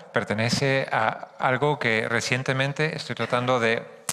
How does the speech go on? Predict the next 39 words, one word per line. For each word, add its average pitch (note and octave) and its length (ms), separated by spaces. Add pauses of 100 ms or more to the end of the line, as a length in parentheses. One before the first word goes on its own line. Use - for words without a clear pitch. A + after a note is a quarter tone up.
(300)
entender A#2 580
y A2+ 100
ordenar G#2 360
en B2 60
mi A#2 100
propia A2+ 260
cabeza, F#2 360
y G2+ 80
que A#2+ 100
el A#2 80
chaval A2 320
que - 80
tenéis G2 320
aquí A#2+ 240
de, F2+ 320
de F#2+ 60
hace F2 160
unos A2+ 180
años A#2+ 420 (540)
no A#2 200
tenía B2+ 240
ninguna B2+ 320
competencia A#2+ 760
en G#2 140
aquello G#2+ 260
que G#2 100
os F#2+ 80
voy G2 100
a G#2 60
contar F#2+ 260 (220)
hoy, G2 280 (140)
que, F2+ 100 (280)
eh, G#2+ 460
pertenece A2+ 520
a G2+ 120
un A2+ 140
recorrido B2 360
más A2+ 180
bien A2 200